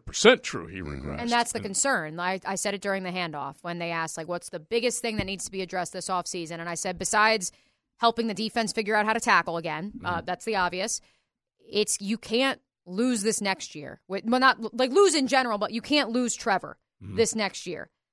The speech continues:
Speaker 3: 'Cause if he regresses any further or he stays plateaued, that's where this franchise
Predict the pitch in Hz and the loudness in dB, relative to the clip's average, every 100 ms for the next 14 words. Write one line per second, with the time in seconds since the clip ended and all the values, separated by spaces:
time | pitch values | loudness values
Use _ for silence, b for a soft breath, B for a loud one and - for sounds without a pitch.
0 | _ 220 233 262 359 381 285 311 302 262 | _ -2 0 4 4 4 4 4 4 2
1 | 262 233 - 254 277 294 202 226 262 - | 0 0 0 0 2 0 0 -2 -4 0
2 | 254 247 - 247 233 247 247 294 320 _ | 0 -2 0 0 2 2 2 0 -2 _
3 | _ _ _ _ _ _ 214 294 302 269 | _ _ _ _ _ _ 6 8 6 0
4 | 247 214 - 214 196 202 175 165 160 - | 0 0 -2 -4 -4 -2 -2 -2 -4 -10